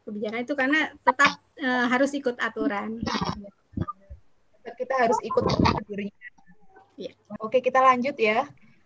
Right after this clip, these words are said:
Speaker 2: Ke Kak Elsa deh, kenapa surat penawaran beasiswa di kabupaten saya tidak ada di email kantor? Saya malah dapat beasiswa dari teman saya yang provinsi. Wah, mohon penjelasannya.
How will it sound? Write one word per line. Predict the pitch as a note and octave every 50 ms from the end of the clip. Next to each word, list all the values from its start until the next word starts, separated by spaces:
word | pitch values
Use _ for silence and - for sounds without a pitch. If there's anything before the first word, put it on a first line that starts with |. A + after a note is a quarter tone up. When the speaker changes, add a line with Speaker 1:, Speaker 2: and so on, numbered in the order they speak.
| _ _ _ _ _ _ _ -
Speaker 2:
Ke | A3
Kak | G#3+ - - G3+ F#3
Elsa | A3 B3 A#3+ - C4
deh, | A#3 A#3+ A3 A3 G#3
kenapa | - B3+ A#3+ B3 A#3+ B3 - D4+ E4+
surat | E4+ E4+ D#4 C#4+ C#4 C#4 -
penawaran | C4+ C4 C4 B3+ B3+ B3+ B3+ A#3+
beasiswa | A3 G#3+ G#3 A3 A3+ G#3+ - - B3 B3 B3+
di | A3+ A3+ G#3+
kabupaten | - - G3+ G3 G#3 G#3 G#3 G3 F#3+ F#3+ - G#3 G#3+
saya | G#3+ A3+ G#3+ G#3 G#3+ A#3+ C4+ C4
tidak | - C4 A3+ G3+ E3+ F#3
ada | G3 G3
di | F#3 F3+ F#3
email | F3 G3 G3+ G3+ G3
kantor? | G3 - G3+ G3 G3 G3 - A#3 A#3+ A#3 G3+ G#3 G#3
Saya | - A#3 A#3+ B3+ B3+
malah | B3+ B3 C#4 C4+
dapat | A3 G#3 G3 G3 A3+ A#3 -
beasiswa | - G3 F#3+ F#3+ - G3+ G3 - A#3 A3+ A#3+
dari | A3 A3 G#3+
teman | G#3+ G#3 G#3 G3+ G#3
saya | G#3 A3+ G#3+ A3 A3
yang | G#3+
provinsi. | G#3+ - G#3 G#3 G#3 A3 A3 G3+ G#3 G#3 - - A3+ G#3 F3+ -
Wah, | - - D#3 E3+ E3
mohon | G3+ F#3+ F#3+ G3+ G3+
penjelasannya. | - G#3 G#3+ F#3 F#3+ F#3 F#3 F3+ - F#3+ F#3+ F#3 F#3+ G3 F3+ F3+ F3+